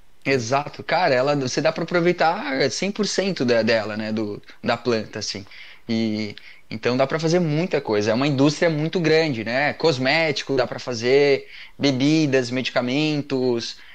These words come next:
É... cara, tem um le-, roupa, como você comentou, a indústria têxtil, adubo, fertilizante.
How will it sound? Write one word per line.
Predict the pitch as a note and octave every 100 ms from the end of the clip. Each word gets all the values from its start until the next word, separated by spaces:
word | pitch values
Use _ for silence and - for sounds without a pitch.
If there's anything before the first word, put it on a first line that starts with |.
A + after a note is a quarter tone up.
| -
É... | A#2+ A#2 A#2 A2+ A2
cara, | - F3 D#3+ A2
tem | B2 D3
um | E3+
le-, | C#3 C#3+ -
roupa, | B2+ D3+ F3+ - C#3
como | C#3+
você | C#3 C#3
comentou, | C#3+ C3 D3+
a | D3+
indústria | C3 D#3
têxtil, | C#3 C#3 D3 D#3+ D3 - C3+ B2 - -
adubo, | - C#3 B2+ C#3+ F3 E3+ B2+ C#3 C3+ B2 - - - -
fertilizante. | - D3 - D#3 D3 B2 C3+ D3 E3+ E3 D3+ - C#3 C3 A#2